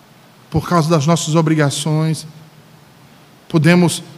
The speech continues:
tranquilamente esperar que Deus cuide de nossas famílias em nossa ausência.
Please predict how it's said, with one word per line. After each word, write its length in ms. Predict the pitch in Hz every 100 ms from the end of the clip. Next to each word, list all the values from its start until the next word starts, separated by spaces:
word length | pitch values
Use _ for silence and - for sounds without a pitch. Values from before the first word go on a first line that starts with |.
| - -
tranquilamente 760 | 175 175 196 175 165 175 -
esperar 760 | 175 - - 185 156 151 160 147
que 120 | -
Deus 380 | 143 151 147 - - - - -
cuide 400 | - 180 202 165
de 100 | 165
nossas 440 | 170 165 170 147
famílias 720 | - 160 151 156 156 131 120 - - - - 147
em 80 |
nossa 320 | 147 143 131 147
ausência. 640 | 135 117 131 127 - 117